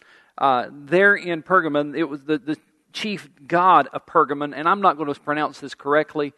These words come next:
and those of you in the medical field, somebody can correct me or help me with this.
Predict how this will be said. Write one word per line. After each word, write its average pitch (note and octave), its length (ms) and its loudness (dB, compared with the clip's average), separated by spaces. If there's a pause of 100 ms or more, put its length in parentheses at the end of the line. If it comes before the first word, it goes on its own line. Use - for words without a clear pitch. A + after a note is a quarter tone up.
(300)
and C3+ 100 -8
those D#3+ 180 2
of D3 80 -12
you D#3 120 -2
in C#3 80 -4
the C#3 60 -6
medical D3 360 0
field, C#3+ 340 -2
somebody D3 420 -2
can B2 200 -10
correct B2 340 -2
me B2+ 140 -8
or G#2+ 180 -2
help C3 240 0
me G#2+ 80 -12
with G#2 200 -10
this. G2+ 340 -8